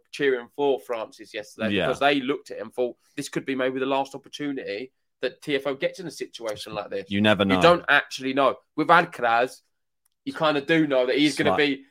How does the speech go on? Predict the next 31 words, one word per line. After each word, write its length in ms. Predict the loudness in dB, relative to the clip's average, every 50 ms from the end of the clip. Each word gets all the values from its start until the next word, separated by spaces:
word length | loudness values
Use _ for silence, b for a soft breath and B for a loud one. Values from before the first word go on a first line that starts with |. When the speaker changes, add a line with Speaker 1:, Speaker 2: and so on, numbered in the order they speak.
| b b b b b 6
Speaker 1:
I 120 | 6 8
would 220 | 8 8 4 4
be 480 | 4 4 6 6 4 4 2 -2 -10 _ -14
Speaker 2:
This 160 | -12 -6 -2
upward 420 | -2 -2 -2 -2 -4 -4 -4 -4 -4
trajectory, 640 | -6 -4 0 0 0 0 0 -8 -10 -6 -4 -2
Speaker 1:
I 40 | 0
Speaker 2:
isn't 120 | 2 4
Speaker 1:
mean, 20 | 4
Speaker 2:
it? 80 | 6
Speaker 1:
I'd 60 | 8 8
eat 120 | 6 6
my 100 | 4 -4
hat 240 | -4 -2 -4 -4 -6
if 80 | -6 -8
he's 160 | -10 -8 -8
not 120 | -6 -6
in 80 | -6 -6
a 40 | -6
Grand 280 | -4 -4 -4 -4 -4
Slam 220 | -6 -6 -6 -6 -6
final 360 | -6 -6 -6 -4 -6 -8 -12
again. 300 | -12 -10 -10 -12 -12 -10 -4
Speaker 2:
Yeah, 220 | 2 4 6 6 4
<laughs> 600 | 4 4 4 4 6 4 2 2 4 2 2 2 2 2 2
I'd 260 | 4 4 4 2 2
do 140 | 2 0 0
more 220 | 2 2 2 2
than 160 | 2 0 -2
that. 220 | -2 -2 -2 -2 -6 B B B B B B B
<laughs> 880 | 0 2 2 2 2 4 4 4 4 2 4 4 2 2 2 -4